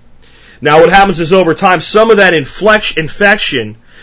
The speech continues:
instead of coming out of the wound in pus, is actually forced into the blood, and it begins to travel through the blood, and it begins to inf-, inf-, infect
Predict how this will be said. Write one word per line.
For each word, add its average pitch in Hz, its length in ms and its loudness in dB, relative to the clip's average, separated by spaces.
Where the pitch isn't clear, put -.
instead 185 260 -4
of 165 80 -4
coming 196 320 0
out 175 220 2
of 175 60 0
the 160 80 0
wound 160 260 -4
in 127 120 -8
pus, 180 380 0
is 151 120 -4
actually 156 300 0
forced 160 380 -6
into 170 420 -4
the 135 100 -4
blood, 127 520 0
and 143 120 -2
it 147 40 -2
begins 160 280 -2
to 143 40 -14
travel 160 440 0
through 160 160 -6
the 135 80 -2
blood, 156 320 2
and 143 80 -6
it 135 120 -4
begins 143 280 -8
to 147 100 -6
inf-, - 220 -8
inf-, 131 280 -8
infect 151 640 -2